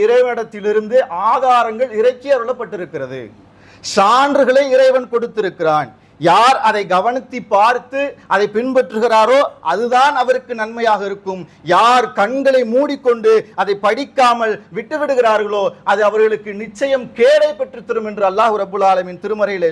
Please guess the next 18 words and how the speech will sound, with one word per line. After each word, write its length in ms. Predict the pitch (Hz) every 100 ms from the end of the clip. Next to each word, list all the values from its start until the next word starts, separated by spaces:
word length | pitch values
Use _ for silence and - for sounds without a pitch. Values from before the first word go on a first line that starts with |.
| 156
சொல்லுவதை 380 | 175 160 139 185 147
பார்க்கிறோம். 360 | 117 - 101 - - - - - - -
அப்ப 120 | - 156
இந்த 100 | 147 175
திருமறை 340 | 220 226 220 165
குர்ஆனை 400 | 175 165 143 - - _ _ _ _ _ _ _ _ 117
வாசிப்பதோடு 800 | 127 - - 202 196 185 226 247 220
நிறுத்திவிடாமல், 640 | 202 202 190 170 143 160 165
வாசிப்பதற்கு 600 | 185 208 175 180 175 165
நன்மை 240 | 156 185 185
உண்டு 180 | 180 180 165
என்றாலும் 440 | 147 139 120 202 - - - 170
அத்தோடு 420 | 170 220 247 285 247
நிறுத்திவிடாமல் 680 | 240 240 240 220 220 220 175
அதை 140 | 190 180 -
சிந்திக்க 420 | 269 277 277 240 220
வேண்டிய 260 | 208 202 202 202
கடமை 340 | 214 247